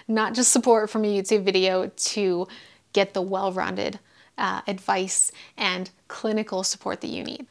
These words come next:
But here is what I wish I knew in my own eating disorder recovery journey. The first thing that I wish I knew in my recovery journey was that your hunger and fullness cues will be so out of whack for a long time,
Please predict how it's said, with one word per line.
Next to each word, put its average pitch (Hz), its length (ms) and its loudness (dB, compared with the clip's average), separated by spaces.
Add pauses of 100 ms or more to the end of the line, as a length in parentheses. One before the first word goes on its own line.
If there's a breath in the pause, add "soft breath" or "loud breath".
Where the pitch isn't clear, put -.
(120)
But 240 160 2
here 294 260 6
is 254 160 6
what 220 260 4
I 196 220 -2
wish 190 280 -2
I 214 140 -6
knew 196 280 -8
in 196 120 -6
my 196 180 -6
own 190 260 -8
eating 190 260 -6
disorder 190 440 -4
recovery 190 720 -8
journey. 214 440 -10 (180)
The 220 60 -4
first 254 300 0
thing 294 160 2
that 285 100 0
I 226 80 0
wish 208 200 0
I 208 60 -4
knew 190 200 -6
in 190 200 -6
my 185 160 -6
recovery 190 800 -4
journey 185 520 -6 (540 loud breath)
was 220 220 6
that 208 280 2
your 226 180 4
hunger 320 300 0
and 311 140 0
fullness 240 320 4
cues 220 320 0
will 196 100 2
be 196 140 -2
so 226 360 4
out 233 140 2
of 247 120 0
whack 185 440 -4 (360 soft breath)
for 220 400 6
a 208 80 6
long 190 260 2
time, 214 420 -4